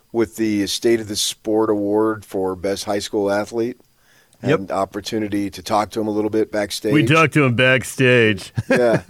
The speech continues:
Speaker 2: So, so
Speaker 1: Uh,
Speaker 2: big guy.
Speaker 1: sharp young man at the time. Uh, we've spoken to a few. It was Cameron Cooper we also did. Uh, they didn't have the State of the Sport last April, obviously, because of the covid. As you and I, usually we get the opportunity to make a presentation together.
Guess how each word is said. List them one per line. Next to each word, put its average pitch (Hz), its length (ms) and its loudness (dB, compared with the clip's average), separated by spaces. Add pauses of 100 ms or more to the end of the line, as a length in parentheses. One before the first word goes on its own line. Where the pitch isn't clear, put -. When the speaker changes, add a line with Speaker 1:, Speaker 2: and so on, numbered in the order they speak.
(420)
Speaker 2:
So, - 340 -14
so - 220 -14
Speaker 1:
Uh, - 100 -12
Speaker 2:
big - 120 -12
guy. - 60 -12
Speaker 1:
sharp 123 460 2
young 123 240 4
man 120 340 4
at 117 140 -2
the - 60 -16
time. 120 560 0 (600)
Uh, 80 300 -12
we've 92 220 -10
spoken 104 340 0
to 98 60 -2
a - 20 -14
few. - 160 -6
It 113 60 0
was 98 100 -4
Cameron 110 380 -2
Cooper 117 420 -4
we 110 160 2
also 107 340 0
did. 107 500 -2 (600)
Uh, - 140 -18
they 90 120 -8
didn't 95 180 -6
have 98 260 -4
the 95 80 -10
State 95 320 -4
of 90 60 -14
the 87 80 -12
Sport 95 340 -6
last 95 340 -4
April, 95 360 -4
obviously, 95 520 -4
because 87 300 -14
of 85 60 -18
the 85 80 -16
covid. 104 580 -4 (440)
As 82 120 -12
you 95 120 -6
and 92 80 -6
I, 92 160 -6
usually 90 580 -10
we 85 200 -12
get 85 220 -12
the 85 120 -10
opportunity 87 600 -12
to 87 100 -18
make 85 220 -12
a - 20 -20
presentation 92 720 -10
together. 92 440 -10